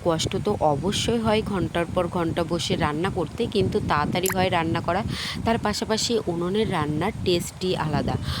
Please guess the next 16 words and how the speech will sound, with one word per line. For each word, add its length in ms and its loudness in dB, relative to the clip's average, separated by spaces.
তো 120 2
যাই 220 2
হোক, 140 0
এই 140 6
তো 120 0
এখানে 320 2
আমি 160 2
ভাতটা 440 0
বসিয়ে 460 2
দিয়ে 300 2
জামা 240 2
প্যান্টগুলো 440 0
ভিজিয়ে 420 0
নিয়েছি, 380 0
আর 180 0
কিছু 240 -4